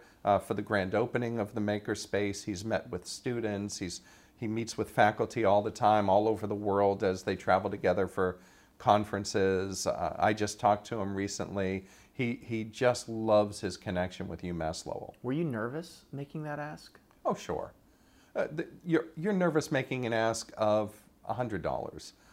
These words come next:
Speaker 1: or a hundred thousand dollars because there's always the chance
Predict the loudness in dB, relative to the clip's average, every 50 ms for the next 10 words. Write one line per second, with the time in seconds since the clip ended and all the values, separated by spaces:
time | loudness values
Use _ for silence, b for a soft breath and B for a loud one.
0 | b b b 0 0 0 0 -2 -2 -2 2 4 6 6 6 6 4 0 -2 0
1 | 0 0 0 -2 -4 -8 -14 -18 -20 b b b b b b b -10 -8 -6 -6
2 | -4 -2 0 2 2 2 2 0 -2 -4 -6 -12 _ _ -16 -16 -14 -14 -4 0
3 | 2 2 2 0 -4 -6 0 2 4 4 4 4 2 2 0 0 -2 -6 -6 -6
4 | -6 -6 -4 -2 -2 0 -2 -2 -4 -6 -8 -10 -12